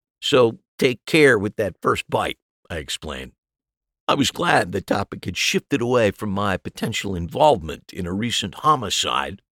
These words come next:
to the more benign topic of the alleged superiority of the burger next door. "Thanks."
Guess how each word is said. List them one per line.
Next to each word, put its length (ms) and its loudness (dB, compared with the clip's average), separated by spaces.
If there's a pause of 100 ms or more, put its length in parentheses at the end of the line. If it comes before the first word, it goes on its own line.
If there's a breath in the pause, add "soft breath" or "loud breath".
(260)
to 80 0
the 100 6
more 200 4
benign 680 2
topic 540 -2
of 220 -2
the 140 -6
alleged 420 0
superiority 920 2
of 100 -8
the 80 -12
burger 480 -6 (160)
next 300 -10
door. 340 -2 (720)
"Thanks." 480 -2